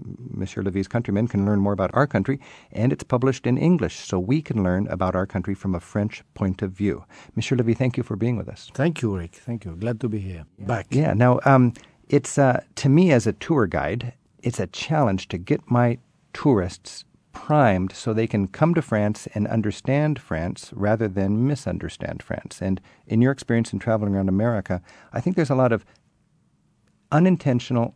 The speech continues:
Speaker 1: misunderstandings that cause people to not connect from a awareness point of view.
Speaker 2: Uh, of course, I would even say more than misunderstanding. I believe that between two peoples, Americans and French, for example, you have a wall.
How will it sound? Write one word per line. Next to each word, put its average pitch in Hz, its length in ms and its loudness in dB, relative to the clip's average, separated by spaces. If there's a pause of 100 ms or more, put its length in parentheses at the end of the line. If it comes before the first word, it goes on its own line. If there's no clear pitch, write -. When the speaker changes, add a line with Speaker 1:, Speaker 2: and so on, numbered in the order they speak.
Speaker 1:
misunderstandings 113 1000 0
that - 220 -8
cause 127 380 0
people 101 420 -6 (100)
to 104 240 -4 (100)
not 107 220 0
connect - 400 0 (180)
from 95 240 -2
a 90 120 0 (180)
awareness 104 420 0
point 95 240 -4
of 95 60 -6
view. 107 260 -4 (280)
Speaker 2:
Uh, 131 680 -12
of 123 200 -8
course, - 280 -4 (120)
I 175 100 2
would 180 220 4
even 143 240 2
say 131 160 0
more 127 340 6
than 117 160 0
misunderstanding. 104 800 -4
I 120 180 0
believe 139 680 0
that 120 200 -2
between 127 460 0
two 123 500 -2
peoples, 117 720 -8 (420)
Americans 104 880 -2 (100)
and 98 200 -8
French, 120 360 -4
for 101 160 -8
example, 113 540 -2 (460)
you 131 160 2
have 135 160 2
a 123 80 4
wall. 110 580 2